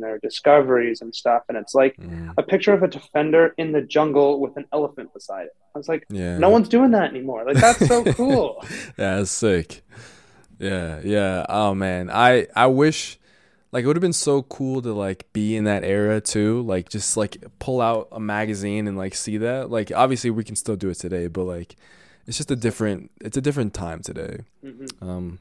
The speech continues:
Speaker 2: what about, like, travel, man? You, I, I know you were in Paris or you were in France
Speaker 1: Mm-hmm.
Speaker 2: earlier this year. Like, what are some of your favorite places to travel to?
Speaker 1: Yeah, I was in Paris, uh, in August. My girlfriend and I spent, uh, two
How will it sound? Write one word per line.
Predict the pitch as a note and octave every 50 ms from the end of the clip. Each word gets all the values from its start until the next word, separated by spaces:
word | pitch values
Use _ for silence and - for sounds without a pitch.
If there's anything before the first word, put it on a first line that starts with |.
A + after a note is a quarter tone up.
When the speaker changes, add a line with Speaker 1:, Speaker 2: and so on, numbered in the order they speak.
| _ _
Speaker 2:
what | - A#2+ D3+ E3+
about, | F#3+ G3+ F#3 F3
like, | C#3+ A#2+
travel, | - - - A2+ G#2+ G#2 G2+ G2+
man? | F#2+ F#2 F#2+ F#2+ G2 G2
You, | G#2+ A#2 G#2
I, | A2 B2 B2+ A2+ -
I | B2 C3
know | C#3 D3 C#3+ C3+
you | C3 B2+ A2+
were | A#2 C3 B2+ B2
in | A#2+ A2+ A2+ G#2+ G2+
Paris | - - - - B2 C3+ D3+ E3 F3+ F3 - -
or | B2+ B2+ B2 A#2+ A#2
you | A#2 A#2 A#2+
were | A#2
in | A2 G2
France | - - A2+ G#2+ A#2 C#3 D3 D3 D3
Speaker 1:
Mm-hmm. | - -
Speaker 2:
earlier | B2+ C3 C#3 C#3
this | C#3 C#3+ C3+ -
year. | D3+ D3+ D#3 D#3+ D#3+ - _ - - - - - -
Like, | A2+ A2+
what | A#2 B2 E3
are | F3+
some | E3+ - E3
of | D#3
your | C#3
favorite | - C#3 C3 B2 -
places | A#2+ A2+ - G#2
to | G2+ - -
travel | G2 G2+ F#2+ - F2 - -
to? | G#2 - - G#2 - _ _ _ _ _ _ _ _ _ _ _ -
Speaker 1:
Yeah, | D#3 D#3+
I | D#3 D3+
was | C#3+ D#3+
in | F3 F3
Paris, | F3 - - E3 D#3 D#3 D#3 D#3+ D#3+ - - - - - -
uh, | D3 C#3 C3+ C3 C3 C3
in | C#3 C#3+
August. | C3 B2+ C3 C3+ B2 C#3 D#3+ - - - _ _ _ -
My | C#3
girlfriend | B2+ C#3+ C#3 C#3 - C#3+ C3+
and | C3
I | C3
spent, | C3 - - - C#3 C3+ B2+ B2+ - - - - - - - - C3
uh, | B2+ B2 B2 B2 B2 -
two | - - D3+